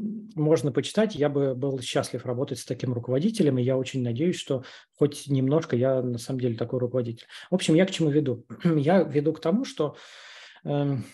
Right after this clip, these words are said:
если так получается, что, э, на, как команда в какие-то времена там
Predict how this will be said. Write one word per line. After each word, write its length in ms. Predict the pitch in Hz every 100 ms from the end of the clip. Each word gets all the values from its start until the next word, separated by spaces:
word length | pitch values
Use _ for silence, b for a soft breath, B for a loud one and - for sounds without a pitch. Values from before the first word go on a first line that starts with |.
| B -
если 460 | 131 185 190 156
так 280 | - 180 -
получается, 640 | 151 156 - 175 156 - 147
что, 600 | - - 156 156 143 - _ _
э, 720 | 147 139 135 135 131 131 - - _ _ _ _ _ _ 175
на, 640 | 160 160 160 156 151 147 147
как 520 | 160 156 156 - - -
команда 640 | 156 160 165 147 143 131 -
в 180 | - -
какие-то 340 | 139 165 151
времена 380 | 135 139 147 147
там 420 | 143 139 135 127